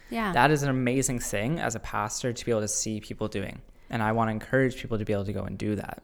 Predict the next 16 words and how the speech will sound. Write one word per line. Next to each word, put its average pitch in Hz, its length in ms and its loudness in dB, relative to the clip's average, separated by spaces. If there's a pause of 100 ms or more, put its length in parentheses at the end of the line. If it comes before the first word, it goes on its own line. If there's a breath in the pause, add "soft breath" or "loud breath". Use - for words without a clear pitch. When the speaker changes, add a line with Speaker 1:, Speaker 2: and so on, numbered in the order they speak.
Speaker 1:
Yeah, 190 380 -8
and 196 140 -2
I, 208 320 0 (100)
I 214 100 0
had 208 120 -2
heard 247 380 -4
that - 100 -6
you 202 60 -4
should - 240 -6
always, 220 400 0
always 202 480 0
read 190 420 -2 (380 loud breath)
a 208 40 2
couple 208 360 0
of 180 80 0
verses 180 440 0